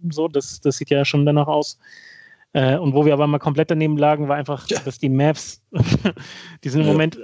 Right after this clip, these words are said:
Speaker 1: in der Conference auf dem dreizehnten Platz und wir hatten sie ja sogar in Richtung tiefer Playoff-Run irgendwie,
Speaker 2: Ja.
Speaker 1: äh, vorhergesagt. Ähm,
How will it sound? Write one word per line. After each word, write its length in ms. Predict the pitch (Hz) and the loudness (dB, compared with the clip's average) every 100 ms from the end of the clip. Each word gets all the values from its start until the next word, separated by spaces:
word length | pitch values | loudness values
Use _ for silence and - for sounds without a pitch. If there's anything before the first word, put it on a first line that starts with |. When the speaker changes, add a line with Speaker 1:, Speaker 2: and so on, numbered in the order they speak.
| - | -6
Speaker 1:
in 80 | 156 | -2
der 100 | 139 | 0
Conference 420 | - 170 170 151 | 0 -2 -2 0
auf 80 | 139 | 0
dem 80 | 135 | 0
dreizehnten 480 | 147 156 160 156 | 0 0 -2 -6
Platz 320 | 139 139 147 - | -4 -4 -4 -6
und 160 | 147 | -2
wir 100 | 139 | 0
hatten 160 | 147 143 | 0 0
sie 120 | 139 | 4
ja 180 | 139 135 | 4 4
sogar 320 | 131 143 156 | 2 2 2
in 160 | 170 139 | -4 -4
Richtung 680 | 151 160 135 135 170 185 | -4 -2 -2 -4 -10 -20
tiefer 300 | - 175 160 | -10 -4 0
Playoff-Run 720 | 143 175 156 139 135 135 143 180 | 0 2 2 2 0 -2 -2 -6
irgendwie, 540 | 147 143 147 139 147 - _ _ _ - 107 - _ | -16 -10 -8 -6 -8 -12 _ _ _ -12 -10 -12 _
Speaker 2:
Ja. 220 | 151 135 | 0 2
Speaker 1:
äh, 40 | 135 | 2
vorhergesagt. 760 | - 127 135 135 131 139 - | 2 2 2 2 2 0 -4
Ähm, 400 | - 135 127 127 | -2 0 2 0